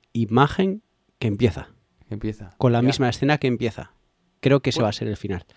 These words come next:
Speaker 2: puede ser. No lo sé.
Speaker 1: Eh, yo es una serie que ya he visto la primera y la segunda temporada tres veces. <laughs> La primera, segunda, eh, la tercera y la primera parte de la cuarta dos.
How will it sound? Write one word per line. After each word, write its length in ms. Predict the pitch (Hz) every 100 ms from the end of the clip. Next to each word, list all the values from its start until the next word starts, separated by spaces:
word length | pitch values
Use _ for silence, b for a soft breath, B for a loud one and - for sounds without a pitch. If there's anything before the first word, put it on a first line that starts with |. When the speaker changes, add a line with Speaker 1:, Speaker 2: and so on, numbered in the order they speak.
| b b _
Speaker 2:
puede 240 | 156 110
ser. 240 | - - - _ _ _ -
No 120 | 113
lo 60 | 98
sé. 140 | 92 - -
Speaker 1:
Eh, 560 | 131 123 117 113 110 113
yo 80 |
es 100 | 135
una 140 | 147 131
serie 240 | 127 143
que 80 | 139
ya 60 | 120
he 20 |
visto 560 | 123 - 139 120 120 - _
la 160 | 123 117
primera 340 | 120 123 135
y 40 | 139
la 80 | 131
segunda 260 | 131 123
temporada 640 | 120 120 117 117 110 110 B B B B B B
tres 200 | - 123 117
veces. 560 | 139 180 190 - - _ -
<laughs> 120 | 123
La 140 | 143
primera, 380 | 113 131 139 156
segunda, 480 | - 135 127 123 - _
eh, 120 | 131
la 400 | 123 120 113 117 - _ -
tercera 720 | 131 110 - 147 131 107 - _ _
y 100 | 120
la 140 | 117 113
primera 280 | 117 123 123
parte 200 | 120 120
de 60 |
la 20 |
cuarta 320 | 120 117 117 110
dos. 340 | 127 208 -